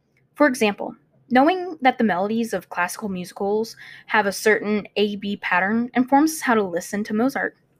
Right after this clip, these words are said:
To be good at this kind of listening, it helps to study the art form to learn the patterns and devices.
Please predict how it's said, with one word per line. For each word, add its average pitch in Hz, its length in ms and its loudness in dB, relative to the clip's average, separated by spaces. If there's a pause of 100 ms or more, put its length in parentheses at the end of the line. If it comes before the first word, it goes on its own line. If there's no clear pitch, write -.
(500)
To - 80 -4
be 302 120 4
good 240 400 6
at 214 160 0
this 240 180 0
kind 277 240 2
of 277 100 0
listening, 277 500 0
it 233 80 2
helps 254 380 0
to 294 80 -2
study 208 340 0
the 202 220 0
art 196 320 0
form 180 380 -8 (180)
to - 120 2
learn 202 340 2
the 226 80 0
patterns 185 400 -4
and 214 100 -4
devices. 220 640 -4